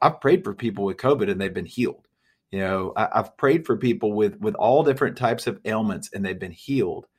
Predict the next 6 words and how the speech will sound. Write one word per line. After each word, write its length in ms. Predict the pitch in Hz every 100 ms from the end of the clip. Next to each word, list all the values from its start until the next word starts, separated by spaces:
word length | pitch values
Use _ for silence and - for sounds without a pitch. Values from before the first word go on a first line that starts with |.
| _ _ _ _ _
And, 680 | 107 107 101 98 98 95 92 _ _ _ _ -
you 80 | 117
know, 140 | 110
so 200 | 107 123
I 80 | 120
just, 240 | 135 131